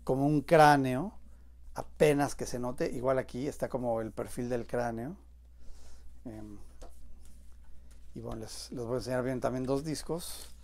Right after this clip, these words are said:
Les enseño uno nada más porque los dos, igual las etiquetas son iguales. Nada más cambia el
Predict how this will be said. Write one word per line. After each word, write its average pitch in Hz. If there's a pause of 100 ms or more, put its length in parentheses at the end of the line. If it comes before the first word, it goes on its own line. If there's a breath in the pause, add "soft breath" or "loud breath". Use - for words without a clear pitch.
(520 loud breath)
Les 131
enseño 160
uno 165
nada 160
más 156
porque 135
los 117
dos, 131
igual 120
las 113
etiquetas -
son 131
iguales. 160 (1300 soft breath)
Nada 131
más 117
cambia 120
el 101